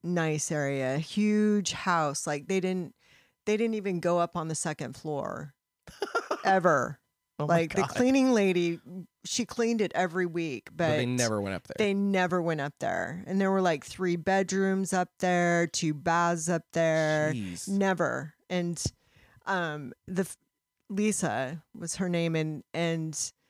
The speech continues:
Speaker 1: for the very first time, I mean, th-, they were so rich that she would make her own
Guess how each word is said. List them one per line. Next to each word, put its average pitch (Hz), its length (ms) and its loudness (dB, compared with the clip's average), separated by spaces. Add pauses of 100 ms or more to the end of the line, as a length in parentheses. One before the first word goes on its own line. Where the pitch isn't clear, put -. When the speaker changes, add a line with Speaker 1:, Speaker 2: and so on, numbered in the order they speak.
(240)
Speaker 1:
for 202 140 0
the 180 100 2
very 185 380 2
first 180 400 -2
time, 156 480 -2
I 170 80 0
mean, 180 160 0
th-, 196 200 0
they 196 140 2
were 190 120 4
so 233 280 2
rich 190 520 2
that 165 360 2 (380)
she - 320 0
would 190 180 2
make 180 260 0
her 180 240 -2
own 165 300 0